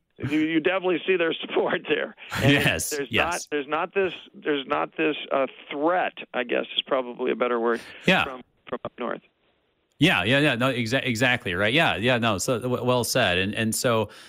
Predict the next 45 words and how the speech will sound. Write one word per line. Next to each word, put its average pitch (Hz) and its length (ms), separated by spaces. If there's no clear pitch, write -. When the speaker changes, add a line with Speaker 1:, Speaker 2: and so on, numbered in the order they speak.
Speaker 2:
you, 127 140
you 123 160
have 151 360
this, 113 360
this 110 260
thought 117 340
that, 92 320
you 120 80
know, 101 160
okay, 104 480
there, 110 260
there's 107 320
no, 120 340
there's 113 200
no 110 160
threat 123 680
there, 90 640
right? 92 400
And 98 200
so 98 260
kind 110 240
of 98 80
like 135 260
in 107 140
Joshua, 98 560
how 95 160
we 95 100
could 104 160
take 127 260
a 107 60
moment 95 420
to, 92 180
like, 87 180
hey, 110 240
you - 80
know, 95 120
get 117 260
Eleazar 98 600
the 87 100
priest 85 380
or, 85 160
or 82 180
Phineas 87 480
after 90 280
him, 87 200